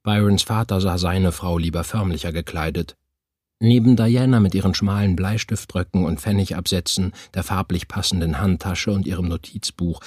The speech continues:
wirkten andere Frauen überproportioniert, ihre Kleidung unter Niveau.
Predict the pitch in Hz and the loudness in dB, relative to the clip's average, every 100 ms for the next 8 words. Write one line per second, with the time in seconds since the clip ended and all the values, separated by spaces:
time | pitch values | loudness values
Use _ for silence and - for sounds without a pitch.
0 | - - 98 - 87 85 - 95 85 82 | -10 -4 -4 -2 -2 -2 0 0 0 -4
1 | - 82 82 131 104 78 - 78 71 73 | -4 -4 -2 0 0 0 -2 -6 -6 -6
2 | - 82 73 65 62 - _ _ - 87 | -6 -6 -4 -6 -10 -18 _ _ -8 -4
3 | 82 - 101 98 87 85 - 107 98 90 | -4 0 2 4 2 0 0 -2 0 0
4 | 90 71 67 - | -2 -2 -6 -8